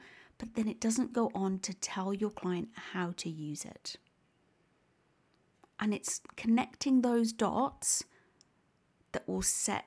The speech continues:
apart a good brand strategist from a great brand strategist. Now, I touched on this next mistake when I was talking about the questionnaire as brand strategy. Very often,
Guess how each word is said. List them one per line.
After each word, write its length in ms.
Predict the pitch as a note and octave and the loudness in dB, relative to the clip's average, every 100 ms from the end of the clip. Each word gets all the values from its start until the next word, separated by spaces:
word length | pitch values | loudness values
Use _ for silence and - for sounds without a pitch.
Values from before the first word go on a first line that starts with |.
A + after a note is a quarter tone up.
| _ - | _ -14
apart 500 | - G3 F3+ A#3+ C4+ _ _ _ _ _ - | -8 -4 0 0 -2 _ _ _ _ _ -2
a 80 | F#3+ | -2
good 280 | F3+ A3 A3+ | 4 4 4
brand 260 | A3 G#3+ | 2 2
strategist 580 | - A3 G#3 G3 G#3 - | 0 -2 -4 -4 -2 -2
from 140 | F#3 | -2
a 60 | F3 | -4
great 560 | E3 E3+ E3 D#3+ D3+ - | -4 -10 -6 -4 -6 -6
brand 260 | D#3 D#3+ | -6 -6
strategist. 800 | - - - - - - - - _ _ _ _ _ _ _ _ _ - | -6 -10 -14 -14 -14 -10 -10 -10 _ _ _ _ _ _ _ _ _ 2
Now, 180 | A#3 A#3+ | 4 6
I 60 | B3+ | 4
touched 400 | - E4 - F4 | 2 -2 0 6
on 120 | D#4 | 6
this 220 | C4 - | 6 2
next 400 | F#3 - - - | -2 -4 -8 -4
mistake 460 | F3+ - D#3+ C3+ - - | -4 -2 -4 -6 -10 -6
when 140 | E3+ | 0
I 80 | E3 | 0
was 120 | E3 | 0
talking 360 | - E3+ F3 E3 | -6 -6 -4 -4
about 380 | D#3 D#3 D3 - _ _ _ _ _ _ - | -4 -4 -6 -8 _ _ _ _ _ _ -6
the 60 | |
questionnaire 640 | - F3+ - - E3+ D#3 | -2 -4 -4 -2 -2 -2
as 100 | D3+ | -2
brand 300 | - - - | -4 -6 -6
strategy. 580 | - - - - - - - _ - - _ _ _ _ _ _ _ A#3 | -6 -8 -10 -12 -12 -14 -18 _ -20 -20 _ _ _ _ _ _ _ 2
Very 300 | D#4+ F#4+ - | 4 4 4
often, 580 | - - C4 A#3 A3+ | -2 2 6 6 6